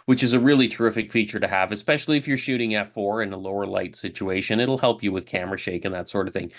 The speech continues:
But, you know, having a, a cons-, a constant aperture lens, uh, at F four, which isn't bad,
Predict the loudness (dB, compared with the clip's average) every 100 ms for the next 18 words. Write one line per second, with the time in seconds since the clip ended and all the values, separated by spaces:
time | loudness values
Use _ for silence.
0 | -18 -18 -6 0 4 4 4 2 2 2
1 | 4 4 4 0 -4 _ -6 -4 -2 0
2 | 0 -2 -8 -2 2 2 0 -4 -2 -4
3 | -2 -2 -2 -2 0 2 0 -2 -8 -10
4 | -14 -18 -20 _ -2 0 0 0 4 2
5 | 2 0 4 6 4 2 0 -2 -2 2
6 | 2 2 0 -2 -2